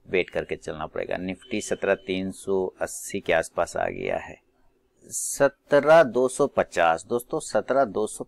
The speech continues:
पचास का एक पुट लेने का मैंने, छोटा सा एक रिस्क है, सत्रह दो सौ पचास का एक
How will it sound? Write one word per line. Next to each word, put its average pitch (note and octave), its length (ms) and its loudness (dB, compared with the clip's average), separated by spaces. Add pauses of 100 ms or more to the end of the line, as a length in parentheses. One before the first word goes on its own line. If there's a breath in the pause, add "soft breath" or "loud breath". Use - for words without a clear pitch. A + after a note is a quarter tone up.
पचास - 520 0
का - 160 0
एक A#2 140 0 (160)
पुट A2+ 240 -4
लेने F#2+ 380 0
का F2+ 260 4 (140)
मैंने, F2+ 280 -6
छोटा C#3 280 0
सा D3+ 140 -2
एक B2 120 -2
रिस्क A#2+ 300 -2
है, - 200 -8
सत्रह G2 360 -4
दो F#2 160 -4
सौ - 160 -12
पचास F#2 400 -4
का F#2 100 -4
एक F2+ 120 -6